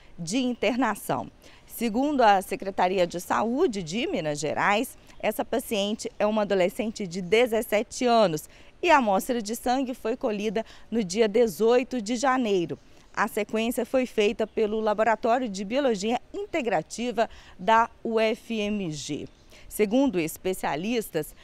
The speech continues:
essa nova linhagem da variante Ômicron mantém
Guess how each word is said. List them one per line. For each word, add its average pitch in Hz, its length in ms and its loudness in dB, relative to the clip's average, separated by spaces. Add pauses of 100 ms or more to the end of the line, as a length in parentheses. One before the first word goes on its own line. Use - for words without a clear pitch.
(220)
essa 208 320 0
nova 262 340 2
linhagem 269 580 0
da 226 200 2
variante 208 560 -4 (180)
Ômicron 254 520 0 (440)
mantém 240 640 2